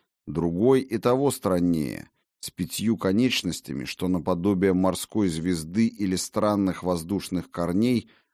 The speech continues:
поддерживали продолговатое туловище. Откуда здесь эти страшилища? Для чего? Неважно. Пространство закрывалось, но я ещё мог отнимать.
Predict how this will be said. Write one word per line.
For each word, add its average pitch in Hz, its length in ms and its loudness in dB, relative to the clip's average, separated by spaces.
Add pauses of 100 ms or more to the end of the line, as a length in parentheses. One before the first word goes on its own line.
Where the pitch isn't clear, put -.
(140)
поддерживали 117 760 4
продолговатое 90 920 2
туловище. 71 720 -4 (880)
Откуда 113 480 -2
здесь 85 440 -2
эти 85 260 -6
страшилища? - 840 -6 (360)
Для 82 240 0
чего? 101 520 -2 (640)
Неважно. 80 680 -4 (600)
Пространство 131 800 2
закрывалось, 120 840 2
но 107 100 4
я 110 180 4
ещё 107 360 2
мог 98 280 0
отнимать. 92 760 -2